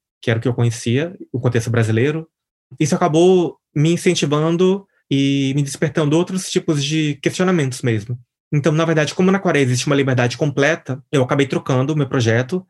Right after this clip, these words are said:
pra me centrar em, na verdade, a representação da subjetividade dentro da, de expressões artísticas com drag, né? Eu acho que essa abertura de possibilidades, eu acho que é muito válida, embora você perca, porque você não tem a troca com outros colegas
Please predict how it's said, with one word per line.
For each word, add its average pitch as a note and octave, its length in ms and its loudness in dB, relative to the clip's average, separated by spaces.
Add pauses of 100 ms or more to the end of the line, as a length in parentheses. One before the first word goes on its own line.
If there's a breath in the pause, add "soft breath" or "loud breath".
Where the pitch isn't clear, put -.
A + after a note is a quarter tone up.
pra C3+ 540 0 (260)
me D3 80 0
centrar C3+ 460 0
em, C3 340 -2
na C3 100 0
verdade, B2 320 2
a B2+ 40 2
representação C3 1120 -2 (180)
da B2+ 80 2
subjetividade C3 840 0
dentro B2 340 0
da, B2 300 0 (240)
de B2 80 0
expressões B2 360 -2
artísticas B2 520 -4
com C#3 160 -4
drag, G#2+ 300 -2
né? G2 100 -8 (500)
Eu D3 100 4
acho D3 160 0
que - 60 0
essa D3 240 0
abertura C#3+ 640 0
de A#2 120 -2
possibilidades, B2 880 -2
eu B2+ 100 0
acho B2+ 180 -2
que - 60 -2
é C#3+ 40 0
muito C3+ 280 -2
válida, C#3+ 480 -2 (380)
embora D3+ 340 2
você D#3+ 220 -2
perca, E3 640 0 (180)
porque - 180 -2
você E3 200 0
não E3+ 100 0
tem F#3 140 0
a F3+ 160 -4
troca D3 320 -2
com E3 200 0
outros F3+ 560 0
colegas C3+ 640 0